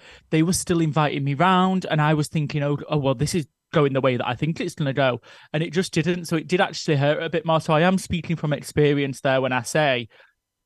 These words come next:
if you're not willing to pursue it any further, don't lead them on any further, because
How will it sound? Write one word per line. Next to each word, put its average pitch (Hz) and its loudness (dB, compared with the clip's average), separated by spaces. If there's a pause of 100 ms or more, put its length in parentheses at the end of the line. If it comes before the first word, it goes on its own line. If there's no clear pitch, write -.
(320)
if 175 0
you're 156 4
not 170 2
willing 156 0
to 143 -6
pursue 151 0
it 139 -2
any 143 -2
further, 139 0
don't 131 -2
lead 131 -8
them 131 -4
on 123 -2
any 135 -6
further, 135 -4
because - -10